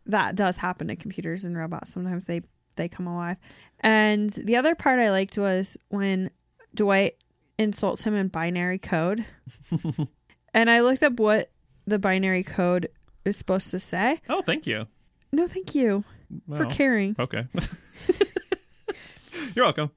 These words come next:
Speaker 1: Um, and it didn't mean anything, like,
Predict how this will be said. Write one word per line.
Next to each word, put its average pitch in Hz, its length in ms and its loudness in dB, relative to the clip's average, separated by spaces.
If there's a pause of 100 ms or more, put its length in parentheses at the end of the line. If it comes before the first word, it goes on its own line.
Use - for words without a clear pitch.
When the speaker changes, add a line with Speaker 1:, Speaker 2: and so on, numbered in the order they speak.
(340)
Speaker 1:
Um, 202 640 4 (440)
and 226 480 4 (120)
it 220 120 2
didn't 294 400 -2 (360)
mean 233 340 2
anything, 220 640 0
like, 165 500 -2